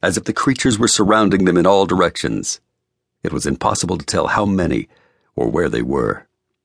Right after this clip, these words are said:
Rounding the corner of the building, they came upon the white pickup.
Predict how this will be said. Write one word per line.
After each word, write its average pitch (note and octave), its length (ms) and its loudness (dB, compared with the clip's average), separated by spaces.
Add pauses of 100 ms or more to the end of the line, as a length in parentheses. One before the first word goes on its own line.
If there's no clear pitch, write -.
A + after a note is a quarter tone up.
(440)
Rounding A2+ 340 2
the G2 80 0
corner B2 380 4
of F#2 100 2
the F2 140 0
building, F#2+ 300 2
they G2 100 0
came A#2+ 220 0
upon G2+ 380 0
the F2 80 0
white F2+ 240 -2
pickup. - 520 -4